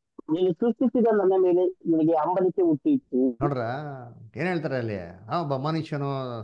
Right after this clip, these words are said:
Speaker 2: ಸತ್ರೆ ಪುನಃ ಬದುಕಾನೆ, ಹಾಗಾಗಿದ್ರೆ ಅದು ನಿಜ ಆಗಿದೆ ಅಂತಾರೆ ದೇವ್ರೆ, ನಾನು ಬಿಡುಗಡೆ ಆಗೋವರೆಗೆ ನನ್ನ ವಾಯಿದೆ ದಿನಗಳೆಲ್ಲ ಏನ್ ಮಾಡ್ತೀನಿ, ಕಾತ್ಕೊಂಡಿರ್ತೀನಿ." ಎಲ್ಲಿ ಕಾತ್ಕೊಂಡಿರ್ತೀನಿ?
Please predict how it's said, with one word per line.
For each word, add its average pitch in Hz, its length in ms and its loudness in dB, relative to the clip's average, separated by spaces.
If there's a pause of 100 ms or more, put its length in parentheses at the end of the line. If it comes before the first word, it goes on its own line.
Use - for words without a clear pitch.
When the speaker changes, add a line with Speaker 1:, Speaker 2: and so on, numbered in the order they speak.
(140)
Speaker 2:
ಸತ್ರೆ 131 960 -8
ಪುನಃ 117 240 -8
ಬದುಕಾನೆ, 107 840 -8 (460)
ಹಾಗಾಗಿದ್ರೆ 214 1200 2 (300)
ಅದು 156 200 -2
ನಿಜ 175 280 2
ಆಗಿದೆ 233 420 2
ಅಂತಾರೆ 208 320 -4
ದೇವ್ರೆ, 165 420 -2 (400)
ನಾನು 120 280 -4
ಬಿಡುಗಡೆ 127 420 -4
ಆಗೋವರೆಗೆ 110 1080 -6 (200)
ನನ್ನ 143 180 -2
ವಾಯಿದೆ 202 540 4
ದಿನಗಳೆಲ್ಲ 233 460 2 (100)
ಏನ್ 240 100 -4
ಮಾಡ್ತೀನಿ, 220 240 -4
ಕಾತ್ಕೊಂಡಿರ್ತೀನಿ." 247 640 0
ಎಲ್ಲಿ 262 140 0
ಕಾತ್ಕೊಂಡಿರ್ತೀನಿ? 226 880 -2